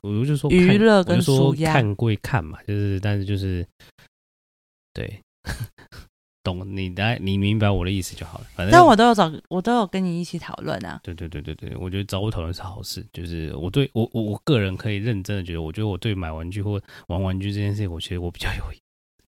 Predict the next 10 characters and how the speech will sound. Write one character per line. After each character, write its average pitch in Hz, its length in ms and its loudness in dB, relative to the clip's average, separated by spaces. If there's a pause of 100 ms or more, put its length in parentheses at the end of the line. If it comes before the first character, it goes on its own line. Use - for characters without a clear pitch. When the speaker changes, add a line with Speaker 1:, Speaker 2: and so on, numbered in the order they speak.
Speaker 1:
我 90 140 -6
比 92 60 -8
较 98 160 0
有 85 240 -6
节 76 280 -10
制。 85 280 -12 (1120)
我 92 140 -10
自 - 120 -10
己 76 220 -10
啦， - 160 -20